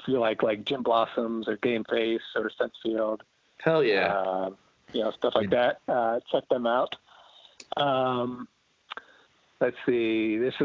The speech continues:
Speaker 1: a bunch of great, like, just young, uh, raw hardcore bands, um, Tuckney, Cadaver Dog, Goon, uh, all rad bands. Um, and then if you're ever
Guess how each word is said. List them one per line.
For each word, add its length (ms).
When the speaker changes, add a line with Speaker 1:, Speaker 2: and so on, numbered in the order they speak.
Speaker 1:
a 80
bunch 260
of 140
great, 320
like, 200
just 160
young, 480
uh, 460
raw 340
hardcore 360
bands, 460
um, 440
Tuckney, 800
Cadaver 420
Dog, 560
Goon, 380
uh, 540
all 440
rad 460
bands. 460
Um, 500
and 80
then 120
if 100
you're 120
ever 400